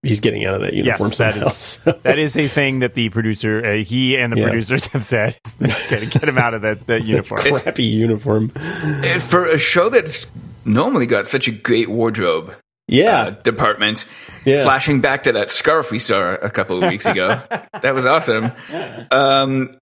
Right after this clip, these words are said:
Speaker 3: I'm, I'm shocked that they would put, put him in this,
Speaker 2: It feels,
Speaker 3: like
Speaker 2: it feels deliberate 'cause they kind of almost wanna make him, like, like, look kinda sad sack, like,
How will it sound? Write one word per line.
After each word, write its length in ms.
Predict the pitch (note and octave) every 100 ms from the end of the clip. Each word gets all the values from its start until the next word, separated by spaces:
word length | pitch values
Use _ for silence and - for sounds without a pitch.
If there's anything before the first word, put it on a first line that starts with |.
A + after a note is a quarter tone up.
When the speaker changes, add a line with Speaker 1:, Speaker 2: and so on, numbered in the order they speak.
| _
Speaker 3:
I'm, 480 | B2+ C3+ C#3+ C3 A2 -
I'm 180 | C3 B2+
shocked 580 | - D3 A2+ G2+ A2+
that 100 | A#2
they 140 | G2 G#2
would 260 | A2 G#2+
put, 360 | A2 G2 - - _ _ -
put 140 | A2
him 260 | F#2 F2 - -
in 200 | G2 G2
this, 180 | G#2
Speaker 2:
It 60 | G3
feels, 320 | - C4+ C#4 D#3
Speaker 3:
like 200 | - D#3
Speaker 2:
it 120 | -
feels 200 | B3+ A#3
deliberate 480 | G3 C#3+ C#3+ G#3+ G#3+
'cause 140 | C#3
they 120 | C3
kind 220 | B2 C#3 C3+
of 80 | C3
almost 280 | C3 C3
wanna 200 | - C3
make 240 | A#2 A2+ -
him, 280 | A#2 A#2 -
like, 280 | B2+ A2 F#2 - - _ _
like, 240 | A#2+ A2+ -
look 240 | A#2+ A#2+ _
kinda 240 | - B2+ A2
sad 320 | - A2+ B2
sack, 340 | G3 F3 -
like, 400 | - C#3 A#2+ -